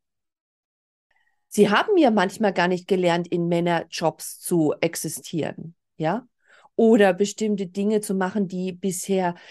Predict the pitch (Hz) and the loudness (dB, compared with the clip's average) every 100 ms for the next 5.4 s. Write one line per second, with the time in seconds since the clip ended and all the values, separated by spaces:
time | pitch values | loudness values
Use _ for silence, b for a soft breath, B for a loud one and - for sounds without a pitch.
0 | B _ _ 175 185 180 175 - 185 180 | B _ _ -4 -2 -2 -4 -4 -2 0
1 | 175 185 185 175 - - 180 185 214 160 | 0 0 -2 -4 -8 -8 -2 0 0 -2
2 | 143 135 139 143 147 - _ - 160 233 | -6 -6 -10 -10 -14 -20 _ -4 0 0
3 | 196 147 - - 156 165 _ b b b | 0 -4 -10 -14 -12 -14 _ b b b
4 | 190 226 311 - - _ 415 302 262 226 | 0 0 0 -6 -14 _ -14 -6 -4 0
5 | 254 294 - | 0 0 -2